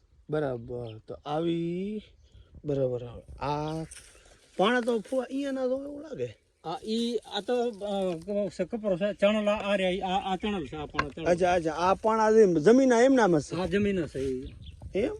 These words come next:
Speaker 1: અચ્છા.
Speaker 2: આ, આ ચણલ છે, ઉપર એ ચણલ.
Speaker 1: અચ્છા, આ ગોળ ગોળ જે આ બધા ઈ
Speaker 2: હમ.
Speaker 1: ટાઈમના ચણલ છે. ફુ-, આ આધારે જ આપણે એવું તમે ગામ કીધું ને?
Speaker 2: હા.
Speaker 1: આપણે એવું સમસાનની બાજુ આપણે કબ્રસ્તાન બતાવ્યું.
Speaker 2: હોય.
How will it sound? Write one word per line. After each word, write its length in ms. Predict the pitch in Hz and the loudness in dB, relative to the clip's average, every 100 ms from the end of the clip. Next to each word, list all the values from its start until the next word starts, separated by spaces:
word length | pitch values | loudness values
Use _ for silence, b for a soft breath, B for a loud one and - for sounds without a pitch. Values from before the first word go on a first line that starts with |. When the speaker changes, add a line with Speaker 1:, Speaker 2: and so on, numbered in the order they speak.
| - - | -10 -6
Speaker 1:
અચ્છા. 220 | 147 - | -6 -6
Speaker 2:
આ, 200 | 165 196 | -10 -10
આ 20 | |
ચણલ 300 | 202 196 175 | -8 -8 -8
છે, 120 | - | -8
ઉપર 320 | 147 170 175 | -8 -6 -4
એ 160 | 170 156 | -4 -4
ચણલ. 160 | 143 151 | -4 -4
Speaker 1:
અચ્છા, 140 | 147 | -4
આ 180 | 131 131 | -4 -6
ગોળ 280 | 147 165 160 | -4 -2 -2
ગોળ 240 | 156 160 | -2 -4
જે 160 | 151 143 | -2 -6
આ 100 | 143 | -6
બધા 500 | 147 139 139 151 - - 156 | -8 -4 -4 -4 -8 -10 -12
ઈ 100 | 165 | -10
Speaker 2:
હમ. 80 | |
Speaker 1:
ટાઈમના 440 | 135 151 143 143 151 | -8 -8 -6 -8 -8
ચણલ 380 | - 156 165 135 | -8 -6 -6 -6
છે. 140 | 131 135 B B B B B B - | -10 -12 B B B B B B 4
ફુ-, 160 | 240 214 | 4 4
આ 220 | 202 233 254 | 0 4 6
આધારે 300 | 226 269 269 | 6 6 4
જ 40 | |
આપણે 500 | 269 285 269 269 254 | 2 2 2 4 2
એવું 220 | 247 247 | 2 0
તમે 220 | 214 269 | -4 -6
ગામ 300 | 196 208 277 | 2 2 4
કીધું 340 | 294 320 302 247 | 2 2 4 4
ને? 160 | 127 - - - | 4 -8 -20 -14
Speaker 2:
હા. 180 | 165 156 - - - - - - - | -12 -12 -18 -20 -20 -16 -16 -14 -6
Speaker 1:
આપણે 220 | 151 156 156 | -2 2 4
એવું 240 | 170 160 | 6 4
સમસાનની 540 | - 196 196 202 170 | 4 6 6 8 6
બાજુ 200 | 160 175 | 10 10
આપણે 180 | 160 151 | 10 6
કબ્રસ્તાન 580 | 135 185 185 - 175 165 | 6 8 8 8 6 8
બતાવ્યું. 540 | 160 170 135 139 156 | 8 10 8 8 0
Speaker 2:
હોય. 120 | 170 | -4